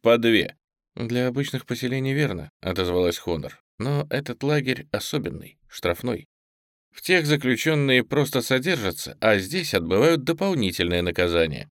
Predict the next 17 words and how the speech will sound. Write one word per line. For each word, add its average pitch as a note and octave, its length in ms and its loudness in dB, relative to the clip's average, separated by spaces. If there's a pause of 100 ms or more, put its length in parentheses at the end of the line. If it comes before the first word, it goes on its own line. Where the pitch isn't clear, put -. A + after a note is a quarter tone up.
(580)
«Ну F2+ 200 -2
что G#2 240 2
ж, F2+ 60 0
миледи, E2+ 560 -2
нельзя G#2 460 2
не B2 120 2
признать, A2+ 580 2
что F#2 280 0
они A2+ 220 4
разместили A2 680 2
его G#2+ 280 6
в - 40 -6
самом A2+ 360 2
подходящем A2 680 2
месте», G2+ 500 -2 (140)
пробормотал F2+ 680 0
Клинкскиус - 720 -4